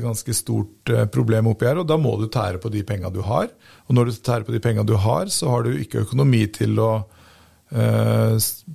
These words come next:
utvikle produktet ditt. Eh, så det blir en sånn litt ond spiral, det her. Eh,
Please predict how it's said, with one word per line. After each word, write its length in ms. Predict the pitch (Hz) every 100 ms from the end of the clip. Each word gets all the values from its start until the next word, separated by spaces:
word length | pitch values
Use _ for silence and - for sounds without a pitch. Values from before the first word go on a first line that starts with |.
| - _ _ _ 202 165 143 _ _ -
utvikle 460 | 131 - - 117 104
produktet 460 | 120 113 - 120
ditt. 300 | 156 190 - - 139
Eh, 1000 | 139 123 120 117 117 117 117 113 110 113 113 117 135
så 200 | - 127 127
det 100 | 127
blir 140 | 123 139
en 80 | 147
sånn 140 | 127
litt 260 | 123 - -
ond 240 | 120 113 107
spiral, 520 | - 110 107 156 196 175 _ _ _ -
det 80 | 123
her. 140 | - - _ - - - - - - - _ -
Eh, 520 | 123 117 120 120 117